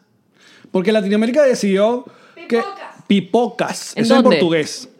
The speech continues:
Speaker 1: Eso
Speaker 3: Ah.
Speaker 1: en portugués. No, pero digo en Latinoamérica. Latinoamérica decidió que
Speaker 3: En Puerto Rico le dicen popcorn también.
Speaker 1: no nos vamos a poner de acuerdo ni con las cotufas ni con los pitillos. <laughs> Cada quien haga
Speaker 3: Eh, póngale su nombre.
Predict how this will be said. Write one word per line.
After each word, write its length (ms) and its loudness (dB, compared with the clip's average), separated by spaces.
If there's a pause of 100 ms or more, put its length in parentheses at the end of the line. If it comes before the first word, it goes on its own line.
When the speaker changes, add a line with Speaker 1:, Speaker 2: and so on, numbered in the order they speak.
(120)
Speaker 1:
Eso 100 -18
Speaker 3:
Ah. 180 -2
Speaker 1:
en 60 0
portugués. 320 -8 (140)
No, 140 -6
pero 60 -2
digo 120 -2
en 60 -2
Latinoamérica. 340 -4
Latinoamérica 520 0
decidió 420 0
que 100 2
Speaker 3:
En 100 2
Puerto 220 2
Rico 220 0
le 60 0
dicen 200 -2
popcorn 380 -4
también. 280 -10 (140)
Speaker 1:
no 180 -2
nos 80 2
vamos 180 2
a 20 -6
poner 160 0
de 80 0
acuerdo 380 -2
ni 120 0
con 240 0
las 120 -2
cotufas 560 -2
ni 100 0
con 240 -2
los 160 -2
pitillos. 500 -6 (340)
<laughs> 320 -14
Cada 180 -2
quien 440 0 (140)
haga 280 2
Speaker 3:
Eh, 60 -6
póngale 380 0
su 120 0
nombre. 300 0